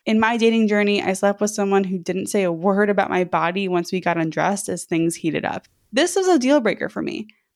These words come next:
I called him out on it, and he told me that he doesn't give compliments. I knew then, as a words of affirmation girly, it was not going to work. And this is different than working to earn affection.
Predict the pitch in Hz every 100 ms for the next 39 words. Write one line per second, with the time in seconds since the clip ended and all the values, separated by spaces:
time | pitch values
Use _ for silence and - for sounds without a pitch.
0 | _ - 247 247 269 254 233 220 208 214
1 | 208 185 170 214 214 202 202 190 - -
2 | 220 262 277 _ 190 202 247 233 196 180
3 | 190 - 220 240 202 - - - - _
4 | _ - 233 254 240 208 202 202 - -
5 | 190 185 185 185 180 185 175 175 180 175
6 | 175 175 175 170 165 - 190 170 165 170
7 | 175 170 - 165 151 - 117 - - _
8 | _ - 233 - 262 214 254 254 190 180
9 | 185 185 - 220 226 220 214 208 196 185
10 | 214 247 - - 220